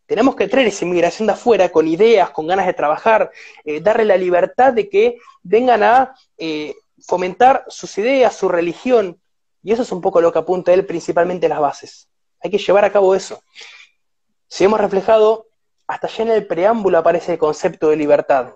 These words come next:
porque cuando establece con el objeto de constituir la Unión Nacional, afianzar la justicia,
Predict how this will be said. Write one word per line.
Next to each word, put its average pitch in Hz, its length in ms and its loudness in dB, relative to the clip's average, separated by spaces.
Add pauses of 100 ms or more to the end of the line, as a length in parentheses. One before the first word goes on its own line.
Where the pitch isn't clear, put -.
(120)
porque 147 260 -2
cuando 143 220 -4
establece 185 500 -4
con 165 140 0
el 156 60 -4
objeto 165 380 -2
de 147 220 0
constituir 170 720 -2
la 202 80 2
Unión 185 220 0
Nacional, 185 600 2 (240)
afianzar 165 600 0
la 208 80 0
justicia, 190 720 -6